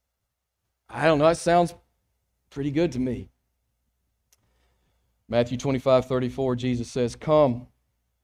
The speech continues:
you who are blessed of my Father, take your inheritance, the, the kingdom prepared for you since the creation of the world." You guys know Luke twelve thirty-two, Jesus said, "Your Father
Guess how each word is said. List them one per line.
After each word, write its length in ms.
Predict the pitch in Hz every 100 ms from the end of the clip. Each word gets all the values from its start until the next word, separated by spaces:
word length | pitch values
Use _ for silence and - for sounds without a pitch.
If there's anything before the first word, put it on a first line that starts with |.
| _ _
you 140 | 135 147
who 120 | 147
are 80 | 139
blessed 360 | 127 147 143
of 80 | 135
my 140 | 131
Father, 380 | 123 139 139 135
take 300 | 123 147 147
your 140 | 147 135
inheritance, 640 | 139 139 143 143 135 -
the, 160 | 135 127 _ _ _ _ _ _ _ _
the 100 | 127
kingdom 320 | - 165 160
prepared 400 | 139 131 147 143
for 80 | 135
you 140 | 131
since 240 | 127 131 123
the 80 | 123
creation 400 | 139 131 127 131
of 80 |
the 60 | 123
world." 280 | 127 139 131
You 60 |
guys 240 | 131 131 123
know 100 | 131
Luke 240 | 135 139
twelve 340 | - 135 123 123
thirty-two, 440 | 131 123 123 131
Jesus 320 | 123 131 123
said, 180 | 135 127
"Your 80 | 127
Father 460 | - 139 147 143